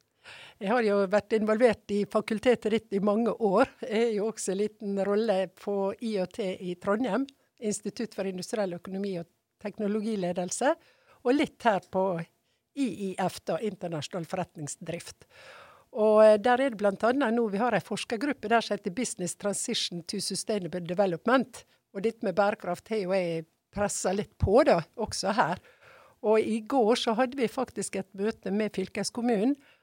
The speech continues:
der de nå støtter opp om utviklingen av en business hub for sustainability, som vi skal bruke som et kompetanse-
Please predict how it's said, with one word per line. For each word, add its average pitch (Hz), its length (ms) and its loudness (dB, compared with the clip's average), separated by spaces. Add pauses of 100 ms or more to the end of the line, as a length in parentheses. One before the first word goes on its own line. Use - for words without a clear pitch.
(140)
der 226 220 2
de 202 100 2
nå 240 140 0
støtter - 720 -2
opp - 340 -4
om 190 140 -2
utviklingen 202 880 -2
av 220 240 0
en 180 160 -2 (100)
business - 520 -6
hub 254 260 -4 (240)
for 185 320 0 (200)
sustainability, 208 920 -2 (460)
som 226 180 0
vi 214 80 -2
skal 214 200 0
bruke 226 400 -2
som 202 240 -2
et 180 120 -6
kompetanse- 180 1000 -4